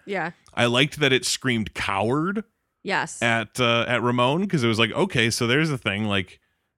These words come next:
Speaker 2: uh, you know, he s-, he even said that his brother came back in pieces
Speaker 1: Yes.
Speaker 2: from Vietnam. So the fact that his monster is in pieces and comes together and
Speaker 1: Mm-hmm.
Speaker 2: screams that he's a coward, like, that all
Speaker 1: Mm-hmm.
Speaker 2: kinda comes together as, like, a, okay, yeah, that's,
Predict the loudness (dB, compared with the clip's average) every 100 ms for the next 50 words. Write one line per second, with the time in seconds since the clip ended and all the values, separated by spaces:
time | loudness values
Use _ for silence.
0 | _ -2 0 0 -2 -6 -8 -6 -6 -6
1 | -6 -6 -6 -6 -4 -2 -2 -2 -2 -2
2 | -2 -2 -2 -4 -2 0 0 -2 -2 -2
3 | 0 0 -2 -2 -4 -2 -2 -2 -2 0
4 | 0 -2 -8 -12 -8 -6 -8 -4 -2 2
5 | 2 2 0 0 -2 -2 0 0 0 -2
6 | -4 -4 -2 -2 -2 -2 -2 0 -2 _
7 | _ _ _ -4 -2 -2 -2 -2 -2 -4
8 | -2 -2 -2 -2 -4 -4 -4 -2 0 0
9 | 0 -4 -4 -4 -2 -2 -4 -6 -4 -2
10 | 0 0 0 -2 -2 0 2 2 0 -2
11 | -2 -2 -4 -4 -4 -2 0 0 -2 -2
12 | -4 -4 -4 -4 -8 _ _ _ -4 -4
13 | -4 -4 0 -2 0 0 -2 -2 -8 -10